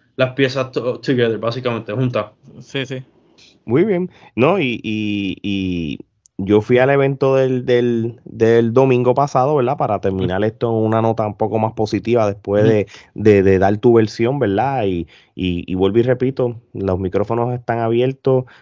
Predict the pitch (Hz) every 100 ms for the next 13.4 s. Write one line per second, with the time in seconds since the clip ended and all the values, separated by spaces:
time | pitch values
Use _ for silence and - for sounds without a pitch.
0 | _ - 101 95 92 92 98 98 104 113
1 | 117 131 135 110 101 92 92 87 - 101
2 | 104 117 113 104 110 117 117 104 92 92
3 | 98 98 104 113 110 107 104 101 95 98
4 | - - 104 101 110 107 117 123 143 151
5 | 143 101 104 110 107 104 107 - 113 101
6 | 95 92 104 - 113 104 98 92 - -
7 | 95 92 87 - 117 123 143 131 120 101
8 | - - - 98 92 - 92 90 85 -
9 | 92 87 - 92 95 92 90 92 110 117
10 | 131 143 139 101 95 90 85 82 90 98
11 | 101 98 101 98 101 104 104 107 101 104
12 | 117 117 98 92 92 101 101 95 95 98
13 | 90 82 87